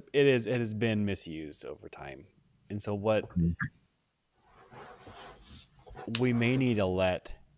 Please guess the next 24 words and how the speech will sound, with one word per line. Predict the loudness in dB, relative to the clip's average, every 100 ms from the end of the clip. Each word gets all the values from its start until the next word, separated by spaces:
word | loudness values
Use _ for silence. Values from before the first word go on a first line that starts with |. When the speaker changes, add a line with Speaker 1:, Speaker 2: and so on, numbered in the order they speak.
| _ -8
Speaker 1:
the | -6
creation | -6 -6 -4 -4 -6 -6
narrative | -4 -2 -2 -2 -4 -10 -20 _ _ -8
not | -4 -2 -4
hold | -8 -8 -6 -6 -8
any | -8 -6 -6
weight | -6 -8 -10 -12
for | -12 -12
some | -10 -8 -8
time | -6 -6 -4 -6 -10 _ _ _ _ _ _ _ -20 _ _ _ -6
in | -2
order | 0 -2
for | -4 -4 -4
it | -4
to | -8 -12 -8
regain | -6 -6 -6 -6 -8
its | -10 -14
importance. | -14 -12 -12 -14 -16 -18 -18 _ _ _ _ _ _ _ _ _ _ _ -20 _ -20 -20 _ _ _ _ _ _ _ -14 -12 -12 -2
Speaker 2:
And | 10 12
I'm | 12
totally | 12 12 12 12
okay | 12 12 10
with | 10 4 2
that, | 2 2